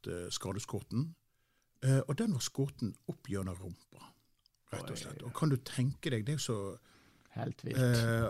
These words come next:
Speaker 1: og, eh, det ble ikke flere sånne
Speaker 2: Nei.
Speaker 1: arrangement, fordi
Speaker 2: Nei.
Speaker 1: at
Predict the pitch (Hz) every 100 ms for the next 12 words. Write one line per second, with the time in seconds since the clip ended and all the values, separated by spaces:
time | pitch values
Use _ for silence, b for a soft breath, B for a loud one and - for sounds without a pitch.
0 | - 131 131 127 123 120 110 110 147 -
1 | - - 226 226 - 120 110 117 104 92
2 | - 95 98 95 90 123 117 117 117 113
3 | 123 147 226 - 220 247 214 -